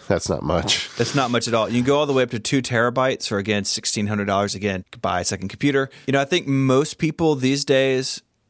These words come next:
Speaker 2: you know, two fifty-six, five hundred twelve, somewhere in there is, is probably good. Again, like you said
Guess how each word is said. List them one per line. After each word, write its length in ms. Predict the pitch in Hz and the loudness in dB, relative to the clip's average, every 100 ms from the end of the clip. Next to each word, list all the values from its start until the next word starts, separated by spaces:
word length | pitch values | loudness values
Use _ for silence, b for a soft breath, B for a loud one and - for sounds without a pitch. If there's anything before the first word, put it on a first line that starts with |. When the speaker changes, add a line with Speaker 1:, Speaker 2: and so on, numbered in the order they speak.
| - | -10
Speaker 2:
you 100 | 117 | -4
know, 200 | 110 104 | -2 -2
two 260 | 104 - 127 | -4 -4 -4
fifty-six, 600 | 127 127 123 123 113 - | -4 -4 -2 -2 -2 0
five 200 | 117 113 | 0 0
hundred 220 | 117 110 | 0 0
twelve, 340 | - 110 113 | 2 2 2
somewhere 360 | - 113 110 107 | 0 -2 0 0
in 100 | 104 | 0
there 320 | 104 104 107 | 2 2 2
is, 460 | 95 101 98 98 - b b - | 0 0 0 -4 -10 b b -4
is 160 | 107 101 _ | -4 -4 _
probably 680 | - - 107 120 139 151 147 | -10 -2 0 0 -2 -2 -2
good. 360 | 143 143 139 147 | 0 2 2 2
Again, 240 | 107 120 | 0 0
like 140 | 113 110 | 0 -2
you 80 | |
said 320 | 104 117 107 | 0 2 2